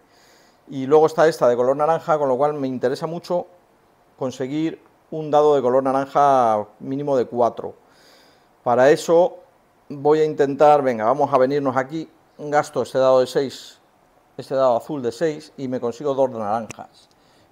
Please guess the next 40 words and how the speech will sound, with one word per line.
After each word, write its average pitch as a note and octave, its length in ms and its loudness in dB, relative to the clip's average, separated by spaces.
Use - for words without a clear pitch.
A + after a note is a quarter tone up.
que D#3 340 -4
azarosamente C#3 800 0
los C3+ 160 4
lanzo. D#3 500 0
Uf, C#3+ 200 -10
y C3 60 -14
me A#2+ 100 -8
han B2 40 -8
salido C3+ 480 -2
dos B2+ 180 0
resultados C3+ 400 2
bajitos. A2+ 400 -2
No A2+ 100 -4
tengo B2 260 0
karma C3 320 2
para G#2+ 220 0
aumentarlos, D3 880 -2
es A2+ 120 -16
interesante A#2+ 540 -4
buscar A#2 320 -4
karma, C#3+ 400 -2
pero D3 160 4
bueno, C3 240 2
tres D3 180 0
y C#3 40 -6
tres, C3+ 180 -4
seis D3 180 -6
y C3 60 -8
dos, C3+ 160 2
ocho, D#3 260 -4
sí C#3+ 160 -14
que C3+ 100 -4
puedo C3 220 -4
conseguir B2 320 -10
esa B2 160 -8
loseta B2+ 300 -8
que B2+ 80 -6
me A#2 60 -8
interesa A2 380 -8
mucho. G#2 280 -18